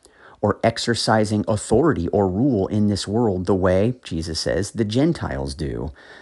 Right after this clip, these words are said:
They exercise authority and they lord it over other people. "It shall not be so among you." The beast-like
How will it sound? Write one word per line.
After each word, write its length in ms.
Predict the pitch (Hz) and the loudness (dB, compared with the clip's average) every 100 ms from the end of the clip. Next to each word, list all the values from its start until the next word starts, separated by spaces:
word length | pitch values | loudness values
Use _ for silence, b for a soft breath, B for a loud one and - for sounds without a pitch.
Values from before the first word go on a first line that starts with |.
| B B | B B
They 200 | - 92 - | 0 0 2
exercise 720 | 78 - 101 92 101 101 101 | -2 0 0 2 2 2 2
authority 500 | 101 123 143 101 82 | 0 2 4 2 0
and 80 | 80 | 0
they 100 | 80 | -2
lord 480 | 85 80 80 87 | -2 -2 0 2
it 120 | 98 95 | 2 2
over 340 | 95 95 101 | 0 2 2
other 220 | 107 113 | 2 0
people. 420 | 107 151 156 78 - | 0 -2 0 0 0
"It 160 | 104 | -2
shall 240 | - - 82 | -2 -2 -2
not 400 | 78 82 85 92 | 0 0 -2 -2
be 140 | 110 | -2
so 400 | - - 76 76 | -2 -4 -2 -2
among 480 | 98 90 73 76 95 - | -2 -2 -2 -4 -6 -10
you." 420 | - 156 139 71 69 b b b b b b b b b - | -6 0 0 0 -6 b b b b b b b b b -2
The 140 | 107 | -2
beast-like 960 | 90 95 143 139 - - 117 98 82 | 2 2 2 2 -4 -6 0 0 0